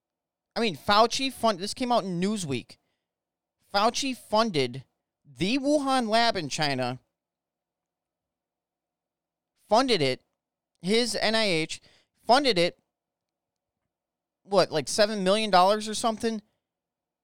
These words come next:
to do research on the bat coronavirus, give it gain-of-function technology. That means transferring the bat coronavirus to it, y-, for human beings.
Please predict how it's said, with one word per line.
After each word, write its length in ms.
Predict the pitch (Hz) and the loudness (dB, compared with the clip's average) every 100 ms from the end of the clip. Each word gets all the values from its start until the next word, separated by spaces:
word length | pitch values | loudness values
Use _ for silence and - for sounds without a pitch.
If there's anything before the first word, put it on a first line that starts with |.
| _ _ _ _ - | _ _ _ _ -12
to 100 | 196 | -4
do 140 | 202 | -2
research 600 | 160 202 285 - 247 240 - | 0 0 -2 0 -2 -2 -2
on 160 | 170 170 | 0 0
the 80 | |
bat 460 | 113 131 170 226 - | -2 2 2 2 -2
coronavirus, 1080 | - 269 277 277 240 156 147 139 160 - - _ _ _ _ _ _ _ _ _ _ 151 | -8 2 2 4 4 4 4 4 0 -4 -12 _ _ _ _ _ _ _ _ _ _ _
give 220 | 196 214 | 0 0
it 140 | 175 | 0
gain-of-function 680 | 139 185 247 - 240 240 262 | -2 -2 -2 0 0 0 -4
technology. 760 | 254 254 214 180 180 185 208 - _ _ _ _ _ _ _ _ _ _ _ _ | -4 0 4 4 2 -2 -6 -10 _ _ _ _ _ _ _ _ _ _ _ _
That 140 | 175 196 | -4 -2
means 360 | 202 196 165 | 0 -2 -4
transferring 580 | - 220 220 214 233 226 | -6 -2 -2 -2 -4 -4
the 100 | 185 | -2
bat 280 | 143 196 208 | 2 2 0
coronavirus 840 | - 202 202 160 147 151 180 - - _ _ _ _ _ _ _ _ _ _ _ _ _ _ _ _ _ _ _ _ - | -2 -2 0 2 2 0 -4 -8 -14 _ _ _ _ _ _ _ _ _ _ _ _ _ _ _ _ _ _ _ _ -8
to 160 | 214 | -4
it, 200 | 175 127 123 _ _ | -2 -4 -12 _ _
y-, 120 | 185 180 | -8 -8
for 300 | - 202 165 | -4 -4 -2
human 280 | 214 202 | -2 -2
beings. 480 | 190 190 143 175 - | 0 -2 -2 -6 -10